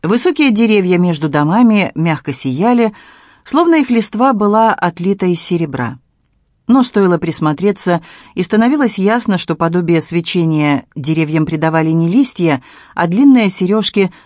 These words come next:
с распустившимся пухом. Серебряные тополя цвели. Пух летал в воздухе, застревал в ресницах,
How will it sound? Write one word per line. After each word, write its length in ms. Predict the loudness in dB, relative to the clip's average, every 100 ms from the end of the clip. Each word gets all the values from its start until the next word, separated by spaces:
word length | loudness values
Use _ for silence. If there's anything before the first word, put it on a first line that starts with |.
| -8
с 100 | -4
распустившимся 840 | -4 -4 -6 -6 -6 -4 -4 -6
пухом. 480 | -6 -8 -8 -10 -10 _ _ _ _ _ _ -10
Серебряные 680 | -4 -2 0 4 4 4 2
тополя 460 | -2 -2 -2 -2
цвели. 540 | -6 -6 -4 -4 -6 -8 _ _ _ _ _ _ -20 -10
Пух 200 | -2 0
летал 360 | 2 0 0 0
в 60 | 0
воздухе, 680 | -2 -2 -2 -4 0 -2 -2 -18 _ -12
застревал 560 | -4 -4 -2 0 0
в 60 | 0
ресницах, 640 | -2 0 0 0 0 -4